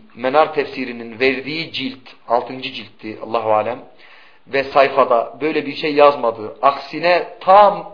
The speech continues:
aksine orada böyle bir görüşe reddiye olduğunu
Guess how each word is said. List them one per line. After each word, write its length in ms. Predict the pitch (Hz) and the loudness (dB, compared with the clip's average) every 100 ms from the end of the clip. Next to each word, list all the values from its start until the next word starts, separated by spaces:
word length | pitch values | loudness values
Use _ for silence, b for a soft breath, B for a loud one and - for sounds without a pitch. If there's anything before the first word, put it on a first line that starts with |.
| - | -6
aksine 680 | 147 151 - 135 127 120 - b b b b - | -4 -4 -6 -8 -6 -6 -10 b b b b 4
orada 680 | 170 147 139 147 156 - - - _ | 6 6 6 4 4 -2 -16 -20 _
böyle 360 | 123 156 151 147 | -6 -2 -2 -4
bir 120 | 147 | -12
görüşe 500 | 131 143 131 - 143 | -8 -8 -6 -2 -2
reddiye 360 | 135 135 139 | -2 -4 2
olduğunu 680 | 147 131 135 127 127 139 139 | 2 2 -4 -4 -4 -4 -6